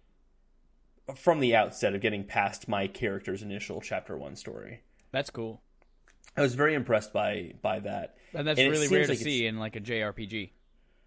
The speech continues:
Speaker 1: The open nature to it? Yeah, I mean, it maybe, I, again, like, I didn't play the full game, so maybe it won't be quite as open as I thought.
Speaker 2: Wait, the game's longer
Speaker 1: Because
Speaker 2: than three hours?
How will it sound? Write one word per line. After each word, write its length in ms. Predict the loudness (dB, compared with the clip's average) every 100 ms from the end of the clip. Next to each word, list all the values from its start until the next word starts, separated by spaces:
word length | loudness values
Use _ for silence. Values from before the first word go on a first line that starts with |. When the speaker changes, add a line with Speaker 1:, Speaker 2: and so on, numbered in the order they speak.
| _ _ _ _ _ 2
Speaker 1:
The 100 | 4
open 220 | 4 2
nature 260 | 2 -2 -2
to 180 | -2
it? 100 | 2
Yeah, 160 | 6 6
I 60 | 6
mean, 180 | 4 2
it 80 | 4
maybe, 400 | 4 4 2 4
I, 100 | 6
again, 280 | 6 4 4
like, 140 | 2
I 160 | 4 4
didn't 340 | 4 -2 -4
play 220 | 0 2 4
the 100 | 2
full 220 | 0 2
game, 400 | 2 0 -4 -6
so 140 | -2
maybe 220 | 2 2
it 60 | 2
won't 200 | 0 0
be 100 | -4
quite 220 | 0 -2
as 100 | 0
open 180 | 0 0
as 80 | -4
I 80 | -6
thought. 500 | 2 4 6 2 -4 -12 -8
Speaker 2:
Wait, 140 | -6
the 60 | -2
game's 220 | 0 2
longer 160 | 2 4
Speaker 1:
Because 100 | 2
Speaker 2:
than 100 | 0
three 240 | 0 4
hours? 420 | 4 2 -2 -8